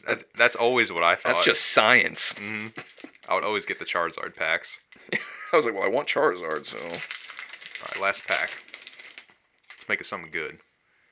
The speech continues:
Speaker 2: Caterpie.
Speaker 1: Another Caterpie. You got doubles of him, so you can
Speaker 2: Doduo.
Speaker 1: trade 'em.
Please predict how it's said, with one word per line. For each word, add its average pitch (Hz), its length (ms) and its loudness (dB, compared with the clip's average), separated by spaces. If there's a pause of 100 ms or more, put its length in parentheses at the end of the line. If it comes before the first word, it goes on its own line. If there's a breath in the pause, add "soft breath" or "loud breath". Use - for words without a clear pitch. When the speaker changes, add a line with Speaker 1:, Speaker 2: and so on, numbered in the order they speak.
(160)
Speaker 2:
Caterpie. - 520 -4
Speaker 1:
Another 101 240 0
Caterpie. 82 400 -2
You 85 60 -6
got 90 220 0
doubles 90 320 -2
of 85 80 -10
him, 90 160 -6
so - 80 -10
you - 60 -14
can 95 100 -2
Speaker 2:
Doduo. 90 100 -2
Speaker 1:
trade 87 220 4
'em. 76 160 -4